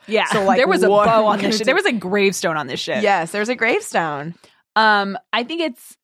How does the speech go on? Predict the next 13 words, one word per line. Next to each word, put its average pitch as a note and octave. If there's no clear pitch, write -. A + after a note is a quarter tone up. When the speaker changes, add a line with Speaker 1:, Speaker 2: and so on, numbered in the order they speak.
Speaker 1:
I, G3
I A3+
would D#4
say A3
that, F#3
yeah, C3
this F#3
is A3
one G#3+
of -
my A#3+
favorite A3
seasons. E3